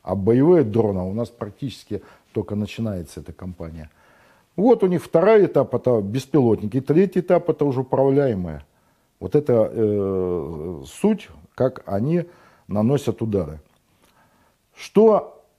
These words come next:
их сегодня сдерживает? Это наш ядерный арсенал.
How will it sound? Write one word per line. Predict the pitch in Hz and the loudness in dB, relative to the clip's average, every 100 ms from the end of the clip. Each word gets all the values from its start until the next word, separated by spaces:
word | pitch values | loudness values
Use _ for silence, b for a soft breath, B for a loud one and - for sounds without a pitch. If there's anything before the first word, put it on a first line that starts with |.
| _ | _
их | 165 190 - | 2 2 0
сегодня | - 147 165 156 | 0 2 2 2
сдерживает? | 117 127 120 87 78 71 - _ _ _ | 0 2 2 0 -8 -12 -16 _ _ _
Это | 107 - | -4 0
наш | 113 160 170 - | 2 2 0 0
ядерный | 127 131 113 113 | 0 0 -2 -4
арсенал. | 92 - 101 73 | -6 -8 -6 -8